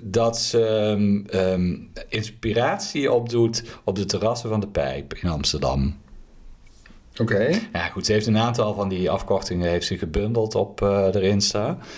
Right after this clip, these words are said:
Speaker 1: Eh, en nu in een boek, hè, dus het, ze komen, ja, het merendeel komt wel van, eh, van de, van de Insta. Ik, ik, ik wil er best een paar even voor je uit,
Speaker 2: Dit
Speaker 1: eh,
Speaker 2: komt me wel een beetje
Speaker 1: pakken.
Speaker 2: bekend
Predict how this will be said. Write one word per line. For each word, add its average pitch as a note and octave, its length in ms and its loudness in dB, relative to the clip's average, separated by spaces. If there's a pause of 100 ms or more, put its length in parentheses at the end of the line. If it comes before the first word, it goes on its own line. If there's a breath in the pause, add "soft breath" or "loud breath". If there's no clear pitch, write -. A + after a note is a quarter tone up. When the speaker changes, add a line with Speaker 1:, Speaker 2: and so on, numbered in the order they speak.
(320 loud breath)
Speaker 1:
Eh, G#2 360 2
en G#2 100 4
nu A2 160 4
in G#2 100 2
een F2+ 120 0
boek, A2 280 0
hè, D3 180 2
dus A2 220 -2
het, F2 300 -4
ze F#2+ 100 -2
komen, F#2 400 2 (240)
ja, F#2 300 -2
het E2 140 -4
merendeel F2+ 400 2
komt B2 260 2
wel F#2 180 0
van, E2 280 -4
eh, E2 240 0 (300 loud breath)
van F2+ 200 -2
de, E2+ 120 -4
van E2 160 -4
de D#2 100 0
Insta. A#2+ 400 2
Ik, F3 140 -2
ik, A#3+ 200 -4
ik A#3+ 220 0
wil B3+ 100 -2
er C4 60 -2
best A#3+ 180 0
een G#3+ 80 -4
paar A3 260 0
even G3+ 200 -6
voor F3+ 160 2
je F3 80 4
uit, F#3+ 260 0
Speaker 2:
Dit F2+ 120 2
Speaker 1:
eh, E2+ 60 2
Speaker 2:
komt F#3+ 100 4
me F3+ 60 6
wel F#3+ 80 4
een F#3+ 60 0
beetje F3 180 0
Speaker 1:
pakken. E3+ 180 0
Speaker 2:
bekend D#3+ 80 -2